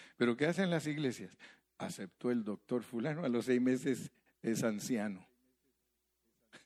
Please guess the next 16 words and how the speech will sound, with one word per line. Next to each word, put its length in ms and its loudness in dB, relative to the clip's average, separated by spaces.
<laughs> 320 -12
Dígame 340 4
si 160 2
la 120 4
iglesia 380 0
actúa 340 -2
correctamente. 840 -8
Yo 140 4
respeto 580 2
a 40 4
los 200 -4
hermanos 360 -2
que 120 -8
son 100 -16
profesionales 840 -2
y 640 -4